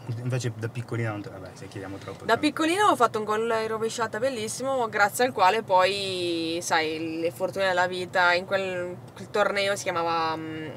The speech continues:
Speaker 2: Saranno Famosi, era il torneo più famoso, insomma,
Speaker 1: Mhm.
Speaker 2: più, anche più voluto dai bambini stessi del Lago di Garda, della provincia di Brescia, a Padenghe.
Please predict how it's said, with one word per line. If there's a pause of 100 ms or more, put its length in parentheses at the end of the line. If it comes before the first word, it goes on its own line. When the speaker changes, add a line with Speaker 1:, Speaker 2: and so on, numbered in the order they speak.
Speaker 2:
Saranno
Famosi, (680)
era
il
torneo (180)
più
famoso,
insomma,
Speaker 1:
Mhm.
Speaker 2:
più,
anche
più
voluto
dai
bambini
stessi
del
Lago
di
Garda,
della
provincia
di
Brescia,
a
Padenghe.